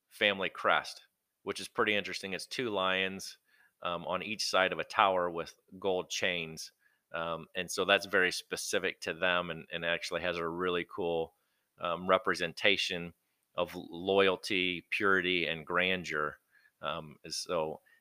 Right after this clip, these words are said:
it's really fun to have that. And so what's interesting when you put this together on the coat of arms,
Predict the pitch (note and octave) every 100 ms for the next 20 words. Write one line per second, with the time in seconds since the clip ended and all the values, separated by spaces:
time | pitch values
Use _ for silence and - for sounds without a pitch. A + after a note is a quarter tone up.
0 | - F2+ B2+ B2+ A2 B2+ A2 G#2 F2+ A2+
1 | F#2+ G2 F2+ E2+ F2 - G2+ G2 - -
2 | _ _ - A2+ - B2 C3 B2+ - A#2
3 | A2 G#2 F#2 - B2+ - G2+ - F2+ F#2+
4 | G2 F#2+ E2+ - G2 F2+ F2+ E2+ E2